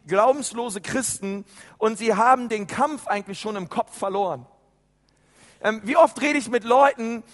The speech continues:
und, und während ich schon mit ihnen rede, hab ich schon, weiß ich schon, hey, die sind eigentlich ohne Glauben.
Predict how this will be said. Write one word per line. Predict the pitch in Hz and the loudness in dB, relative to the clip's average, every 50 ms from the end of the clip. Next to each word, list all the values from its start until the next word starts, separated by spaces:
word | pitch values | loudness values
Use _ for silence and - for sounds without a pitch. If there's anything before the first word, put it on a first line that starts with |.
| - - _ _ | -20 -20 _ _
und, | - 233 240 240 233 - - - _ _ _ _ _ _ _ _ _ _ _ _ _ _ _ _ _ _ | 2 4 4 2 0 -6 -12 -18 _ _ _ _ _ _ _ _ _ _ _ _ _ _ _ _ _ _
und | - 220 208 170 | -2 -2 0 0
während | 208 262 311 285 269 277 285 | 0 0 0 0 0 -2 -2
ich | 285 254 - | -4 -4 -2
schon | 254 254 254 | -4 -2 -2
mit | 262 262 - | -4 -4 -4
ihnen | 240 220 | -2 0
rede, | 202 208 240 262 277 277 277 277 285 285 - - - - - - _ - | 2 2 2 2 4 6 8 6 6 6 0 -6 -16 -20 -20 -20 _ 2
hab | 214 262 302 | 2 4 4
ich | 302 208 - | 2 -2 -2
schon, | 247 247 247 220 180 | -2 -2 -2 -2 0
weiß | 214 233 269 - 254 | 2 2 2 2 0
ich | 226 - | -2 -4
schon, | 311 311 262 | -6 -2 0
hey, | 226 247 269 277 - - - _ _ _ _ _ _ _ _ - | 2 2 2 0 -2 -8 -14 _ _ _ _ _ _ _ _ -6
die | 262 294 | -4 -2
sind | 277 294 - | -2 -2 -2
eigentlich | - 202 226 247 226 240 240 - 190 | 0 0 0 0 -2 -6 -8 -6 -2
ohne | 220 233 247 262 214 | -2 0 0 0 0
Glauben. | 214 254 285 339 330 277 214 147 147 | 2 2 4 4 4 2 -2 -8 -14